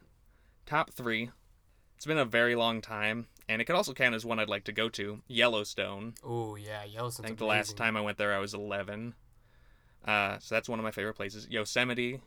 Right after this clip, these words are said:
Speaker 1: is one of my favorite places to go.
Speaker 2: Absolutely.
Speaker 1: Um, and then I can't really pick a specific place,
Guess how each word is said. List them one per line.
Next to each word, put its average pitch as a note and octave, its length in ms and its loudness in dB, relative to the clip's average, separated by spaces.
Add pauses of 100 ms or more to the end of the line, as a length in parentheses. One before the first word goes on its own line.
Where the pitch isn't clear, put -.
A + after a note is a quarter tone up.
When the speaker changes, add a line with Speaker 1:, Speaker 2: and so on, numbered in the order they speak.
Speaker 1:
is A2+ 120 -8
one G2+ 100 -4
of G2 60 -6
my G2+ 80 -4
favorite G2+ 280 -6
places G#2 340 -8
to A2 80 -8
go. G2+ 220 -6
Speaker 2:
Absolutely. A2 680 -10 (500)
Speaker 1:
Um, G#2+ 440 2
and G#2 280 -4
then G2+ 520 -4 (640)
I A#2+ 40 0
can't C#3 220 2
really A#2 160 2 (100)
pick - 280 4
a A2+ 80 0
specific - 500 -6
place, A2 380 0